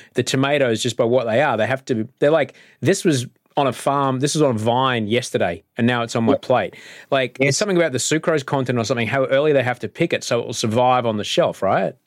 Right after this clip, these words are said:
Speaker 2: Yep, that's true. But there's another little trick there too, and this is what people have got to wa-, be aware of. I hate it when you see in the supermarket, say,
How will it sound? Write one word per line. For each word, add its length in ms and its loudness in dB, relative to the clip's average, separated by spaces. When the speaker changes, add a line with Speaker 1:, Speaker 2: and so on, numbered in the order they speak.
Speaker 2:
Yep, 180 2
that's 220 0
true. 520 2
But 80 -2
there's 160 2
another 320 2
little 240 0
trick 300 -4
there 160 2
too, 260 2
and 80 4
this 80 2
is 80 -4
what 160 0
people 140 2
have 80 -2
got 80 0
to 80 0
wa-, 160 2
be 140 2
aware 340 4
of. 140 0
I 240 -4
hate 300 2
it 80 -8
when 160 2
you 100 2
see 220 0
in 60 2
the 60 0
supermarket, 680 0
say, 200 -6